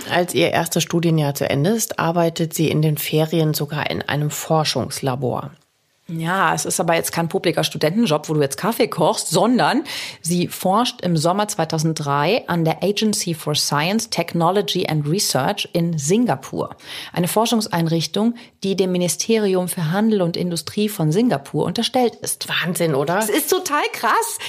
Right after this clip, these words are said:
Speaker 2: Die hat noch nicht mal richtig angefangen und macht so einen Job.
Speaker 1: Überleg, wir waren total happy, als wir unsere ersten T-V-Praktika machen durften. Anno dazumal.
Speaker 2: Ich hab in Düsseldorf auf der Messe gearbeitet und fand das schon total super.
Speaker 1: Stimmt, du warst, ja,
Speaker 2: Auf der
Speaker 1: stimmt, du
Speaker 2: Boot.
Speaker 1: warst Hostess, ja, richtig.
Speaker 2: Ja,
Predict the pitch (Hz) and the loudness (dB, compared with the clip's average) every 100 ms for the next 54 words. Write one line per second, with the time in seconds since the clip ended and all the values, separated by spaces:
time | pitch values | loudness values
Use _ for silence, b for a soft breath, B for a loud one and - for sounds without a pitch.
0 | B 311 302 381 302 269 311 247 - 220 | B 0 2 0 0 -2 -2 -2 -2 0
1 | 415 403 - 185 175 330 269 269 330 - | 2 2 0 0 2 2 2 2 0 -2
2 | - 240 302 233 - 220 247 208 202 170 | -4 0 0 0 -2 -2 0 0 0 0
3 | 226 262 180 214 247 180 196 190 - 165 | 0 0 0 2 2 2 0 -2 -4 -2
4 | 214 196 208 220 - 170 170 - 190 196 | 0 0 0 0 2 0 -2 0 2 4
5 | 190 160 185 190 180 170 170 190 - 202 | 2 2 0 0 0 -2 0 -2 0 -2
6 | - 170 - 190 247 - 165 - 143 - | 0 -4 0 0 0 -4 -6 -4 -6 -2
7 | 135 139 135 165 147 143 135 - 139 139 | -2 -2 -2 -2 0 0 0 -2 -4 -4
8 | - _ - 170 165 160 147 139 139 170 | -12 _ -4 0 0 0 0 0 -2 -2
9 | 147 127 107 104 - 202 196 185 190 180 | 0 0 0 0 0 0 0 0 0 0
10 | 180 175 - 160 160 220 277 196 - 156 | 0 -2 0 0 0 -2 -2 0 0 0
11 | 160 175 175 180 190 190 196 175 170 185 | 0 0 -2 -2 -2 0 0 0 0 0
12 | 214 196 190 240 339 269 196 247 214 170 | 0 0 0 -2 0 0 0 0 -2 -2
13 | 202 - 202 233 233 214 233 277 269 240 | -2 -2 0 0 0 0 2 2 2 0
14 | - 190 - 226 240 202 202 190 247 320 | -4 -8 -4 -4 -2 -2 0 0 2 2
15 | 392 330 208 | 2 2 0